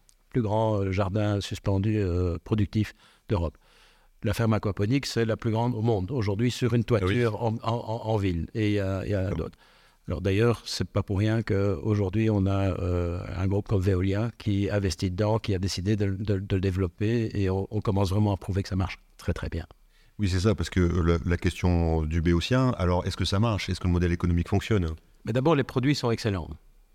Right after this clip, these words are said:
Speaker 1: Parce que si on n'a pas ça, euh, on vend pas et ça marche pas.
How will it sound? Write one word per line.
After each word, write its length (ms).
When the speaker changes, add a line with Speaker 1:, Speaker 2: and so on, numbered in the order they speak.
Speaker 1:
Parce 100
que 60
si 160
on 40
n'a 120
pas 100
ça, 380
euh, 100
on 200
vend 180
pas 200
et 20
ça 100
marche 160
pas. 180